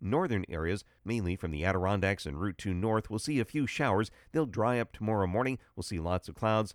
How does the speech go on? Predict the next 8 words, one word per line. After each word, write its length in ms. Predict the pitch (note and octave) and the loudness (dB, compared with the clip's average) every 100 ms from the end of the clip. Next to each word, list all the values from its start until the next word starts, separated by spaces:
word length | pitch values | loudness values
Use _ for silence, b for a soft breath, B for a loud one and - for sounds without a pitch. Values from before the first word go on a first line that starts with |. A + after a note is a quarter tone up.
| _ | _
limited 340 | G#2 A#2 G2+ D#2+ | -2 0 0 0
breaks 300 | F#2 F2+ - | 0 0 -4
of 80 | D#2 | -8
sun 400 | - A#2 E2 D#2+ | 0 2 0 -4
for 160 | - E2+ | -6 -6
tomorrow 480 | - G#2 G2+ D2+ E2+ b | -2 0 2 2 -2 b
and 200 | - F2 | -6 -6
Sunday. 520 | - B2+ G#2+ C#2 G#1 | -4 -2 -2 -2 -8